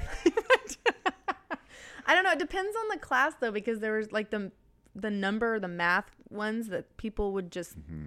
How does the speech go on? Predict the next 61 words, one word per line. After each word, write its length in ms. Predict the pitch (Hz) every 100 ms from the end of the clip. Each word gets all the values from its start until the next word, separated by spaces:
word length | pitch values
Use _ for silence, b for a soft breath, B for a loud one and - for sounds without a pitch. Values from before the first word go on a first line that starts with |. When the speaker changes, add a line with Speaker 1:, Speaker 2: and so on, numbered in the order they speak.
| -
Speaker 2:
shut 380 | - 196 - 170
down 460 | 170 147 143 180 b b b b b
if 160 | 185 190
we 100 | 180
were 100 | 175
doing 280 | 180 175
any 180 | 165 170
kind 200 | - 170
of 80 | 165
thing. 260 | 170 160 170
So, 280 | - 180 165
but 320 | 180 170 - -
in, 180 | 180 190
like, 260 | 190 185 -
story 580 | - - 185 185 185 185
type 260 | 196 185
stuff, 320 | - 185 180
no, 160 | 170 160
I 160 | - 170
was, 180 | 190 202
like, 140 | 202
the 60 | -
cheerleader. 640 | - 190 170 139 139 185 -
I'd 160 | 180
be 60 | 175
Speaker 1:
Mm. 60 | 87
Speaker 2:
like, 140 | 180 76 B B B
"You 120 | 294
got 240 | 294 359 233
this. 340 | 185 214 - -
<laughs> 60 | 277
We 160 | 247
can 160 | 294 254
do 160 | 320
it." 120 | 247 156
I 120 | 202
wasn't, 360 | 214 208 208
I 40 | 214
Speaker 1:
Yeah. 60 |
Speaker 2:
wasn't 300 | 226 233 226 202
one 180 | 202
to, 80 | 196
like, 220 | 180 165 - b b b b
step 320 | - - 190
away 320 | 180 180 175 175
and 140 | 170
be 60 | 175
like, 380 | 156 - - -
"Good 140 | 180
luck." 340 | 175 180 175 -
But 120 | 185
at 80 | 185
the 80 | 175
same 240 | 180 170
time, 300 | 170 170 165 -
I 140 | 165
didn't 320 | 165 165 156
always 320 | - 143 160
have 200 | - -
all 160 | - -
the 300 | - 92